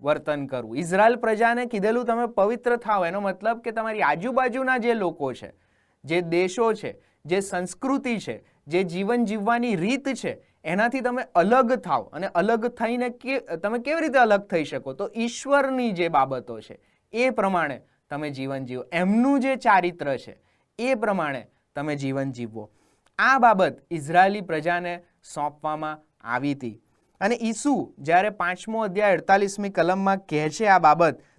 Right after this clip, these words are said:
ત્યારે, અ, એ જે કહે છે કે તમે આકાશમાંના બાપના જેવા સંપૂર્ણ થાઓ, તો પછી એનો મતલબ કે એ, અ, લેવી ઓગણીસ ને બે માં જે કહેવામાં આવ્યું હતું એ જ વિચારને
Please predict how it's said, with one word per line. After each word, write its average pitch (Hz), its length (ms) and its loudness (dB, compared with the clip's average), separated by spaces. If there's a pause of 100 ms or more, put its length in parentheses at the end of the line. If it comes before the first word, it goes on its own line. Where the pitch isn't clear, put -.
ત્યારે, 190 420 0 (200)
અ, 147 40 -10 (240)
એ 175 140 2
જે 196 160 2
કહે 185 220 4
છે 196 200 2
કે 175 120 0
તમે 175 380 0 (100)
આકાશમાંના 190 640 4
બાપના 170 440 4
જેવા 185 220 2
સંપૂર્ણ 214 580 2
થાઓ, 160 320 4 (440)
તો 208 100 0
પછી 214 280 -2
એનો 226 240 0
મતલબ 220 560 2 (260)
કે 214 80 -2
એ, 214 340 4 (1200)
અ, 147 40 -10 (640)
લેવી 208 540 2
ઓગણીસ 226 460 0
ને 247 120 0
બે 185 280 0
માં 262 200 0
જે 240 140 0
કહેવામાં 180 480 2
આવ્યું 135 200 0
હતું 113 260 -16
એ 247 240 0
જ 240 100 0
વિચારને 196 720 6